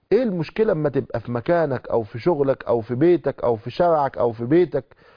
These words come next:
أو في سيارتك أو في طريقك وانت ماشي أو في أي مكان، إنك تدعو إلى الله سبحانه وتعالى؟ انك تتكلم عن الله. طب انا ما بعرفش اتكلم،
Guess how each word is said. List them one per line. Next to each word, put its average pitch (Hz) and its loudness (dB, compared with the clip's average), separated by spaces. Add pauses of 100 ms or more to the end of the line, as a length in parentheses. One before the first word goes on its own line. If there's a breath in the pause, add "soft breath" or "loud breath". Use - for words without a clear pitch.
(560 soft breath)
أو 135 2
في 131 -6
سيارتك 151 0 (140)
أو 139 2
في 135 -4
طريقك 160 2
وانت 139 -2
ماشي 170 0
أو 156 2
في 151 -4
أي 202 -2
مكان، 160 -2
إنك 147 -6 (180)
تدعو 156 0
إلى 127 0
الله 131 0
سبحانه 123 -10
وتعالى؟ 90 -12 (1300)
انك 147 -2
تتكلم 165 -4
عن 120 -10
الله. 117 -8 (480)
طب 135 -4
انا 160 0
ما 143 2
بعرفش 143 -4
اتكلم، 120 -4